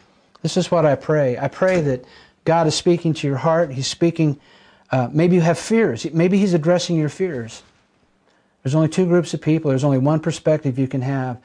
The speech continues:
that will show, show you an eternal heaven. And that's the perspective of someone who loves Jesus Christ,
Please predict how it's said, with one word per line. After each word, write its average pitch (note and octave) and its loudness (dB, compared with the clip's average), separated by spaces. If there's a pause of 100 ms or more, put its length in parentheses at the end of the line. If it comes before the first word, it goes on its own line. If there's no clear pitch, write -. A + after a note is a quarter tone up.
(240)
that C#3 0
will C3 0
show, C3+ -2 (180)
show D#3+ 0
you C3+ 2
an B2+ -2
eternal B2 -6
heaven. A#2+ -8 (760)
And A#2+ 2
that's C#3+ 0
the D3 -10
perspective B2+ -4 (500)
of A2 -2
someone C#3 2
who B2+ 0
loves B2+ 0
Jesus C3 -2
Christ, B2+ -4